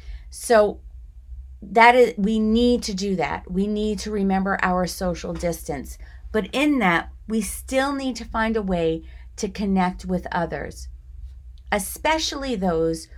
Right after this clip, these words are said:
who are all alone. I'm sure we all know some people who live by themselves and through, are isolated anyway, but now with this social distancing,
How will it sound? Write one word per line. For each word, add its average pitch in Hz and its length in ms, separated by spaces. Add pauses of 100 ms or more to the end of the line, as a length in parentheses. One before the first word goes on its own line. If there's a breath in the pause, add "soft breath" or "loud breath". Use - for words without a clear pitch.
(200 soft breath)
who 214 220
are 196 340
all 190 300
alone. 156 560 (800 soft breath)
I'm 196 160
sure 254 320
we 247 180
all 220 200
know 226 200
some 208 280
people 196 440
who 202 380 (220 loud breath)
live 220 300
by 220 200
themselves 190 840
and 190 280 (400 loud breath)
through, 233 300 (180)
are 202 200
isolated 226 840
anyway, 185 680
but 185 180
now 214 560
with 196 320
this 196 200
social 220 380
distancing, 190 960